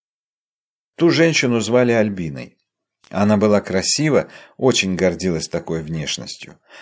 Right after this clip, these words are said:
Могла часами просиживать перед зеркалом, рассматривая свое лицо.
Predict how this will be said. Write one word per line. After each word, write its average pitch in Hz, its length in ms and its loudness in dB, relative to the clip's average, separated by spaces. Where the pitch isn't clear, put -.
Могла 113 340 2
часами 127 520 0
просиживать 82 720 -6
перед 82 260 -8
зеркалом, 92 500 -2
рассматривая 90 720 -4
свое 87 360 -4
лицо. 143 540 -8